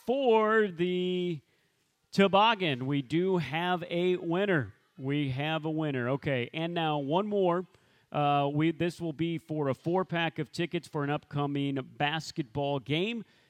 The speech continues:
as Campbell men's and women's basketball in full swing. So the winner of the four-pack of basketball tickets, six two five six eight eight, six two five six eight eight. You know what? We'll make it a five-pack of tickets. Come on up here. I'll write it on that.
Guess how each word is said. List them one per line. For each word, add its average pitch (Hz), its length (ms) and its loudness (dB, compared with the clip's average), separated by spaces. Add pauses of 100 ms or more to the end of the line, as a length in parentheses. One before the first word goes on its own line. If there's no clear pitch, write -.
(140)
as 127 320 0
Campbell 147 340 -2
men's 143 320 -2
and 131 340 -2
women's 143 300 -2
basketball 131 720 -2
in 143 320 -2
full 135 320 -6
swing. 120 540 -4
So 139 180 -4
the 131 80 -2
winner 175 280 2
of 156 100 0
the 135 360 2
four-pack 196 420 2
of 160 60 -8
basketball 170 420 0
tickets, 160 380 -4 (360)
six - 340 -4
two 214 160 -4
five 160 540 0 (480)
six - 380 -4 (100)
eight 143 280 -2 (100)
eight, 202 320 -2 (560)
six - 300 -2
two 180 160 0
five 123 680 0 (360)
six - 680 0 (140)
eight 190 400 0 (200)
eight. 214 460 4
You 170 80 0
know 196 140 4
what? 226 160 4
We'll 208 100 4
make 226 180 4
it 214 80 6
a 175 60 4
five-pack 196 640 4
of 151 60 -2
tickets. - 360 -4
Come 170 220 -2
on 180 140 0
up 175 160 -4
here. 156 240 -2
I'll 147 100 0
write 151 240 0
it 160 100 -4
on 170 200 2
that. 160 320 0